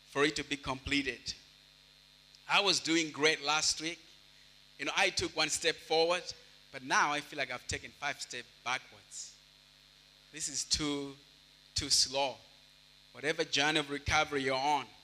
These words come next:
do not believe this lie that your recovery from ruin is too slow to be completed.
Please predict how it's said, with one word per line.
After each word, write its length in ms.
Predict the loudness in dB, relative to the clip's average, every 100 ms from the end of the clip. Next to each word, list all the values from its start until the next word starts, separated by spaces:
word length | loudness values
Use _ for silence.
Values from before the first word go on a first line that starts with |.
| -20 -8
do 100 | -4
not 380 | 4 8 8 6
believe 320 | 4 4 4
this 260 | 4 2 4
lie 300 | 4 2 0 -8 -20 -4
that 100 | -2
your 220 | 2 2
recovery 500 | 4 0 6 6 6
from 260 | 0 -2 0
ruin 300 | 2 2 4
is 140 | 2
too 180 | 2 2
slow 400 | 2 4 6 6
to 140 | 4 -4
be 100 | -6
completed. 640 | -6 -10 -6 -6 -6